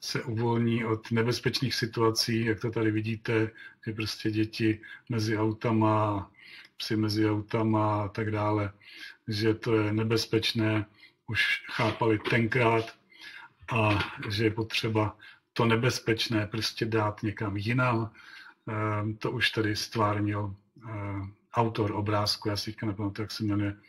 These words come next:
se omlouvám, a nech-, ne-, někdo bych to určitě našel a nechci zdržovat. Takže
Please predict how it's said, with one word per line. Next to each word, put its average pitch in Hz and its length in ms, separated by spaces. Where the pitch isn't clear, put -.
se - 140
omlouvám, 101 400
a 98 60
nech-, 98 260
ne-, 104 440
někdo 101 220
bych 101 140
to - 80
určitě 104 280
našel 101 360
a 101 80
nechci 101 280
zdržovat. 101 400
Takže 147 320